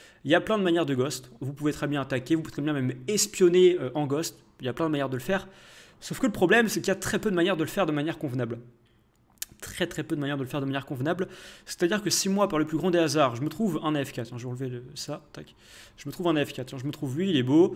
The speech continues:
euh, je me dis tiens je vais, je vais l'attaquer, il, il est beau,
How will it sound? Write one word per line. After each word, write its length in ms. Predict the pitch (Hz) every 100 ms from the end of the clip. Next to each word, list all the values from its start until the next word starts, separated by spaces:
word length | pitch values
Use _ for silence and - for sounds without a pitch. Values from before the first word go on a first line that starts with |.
| - -
euh, 240 | 120 117 120
je 120 | 117
me 100 | 127
dis 160 | 143
tiens 320 | - 143 143 143
je 100 | 120
vais, 240 | 127 123
je 100 | 120
vais 60 | 123
l'attaquer, 320 | 120 123 - _ _ -
il, 220 | 131 131
il 100 | 123
est 40 |
beau, 440 | 120 131 147 160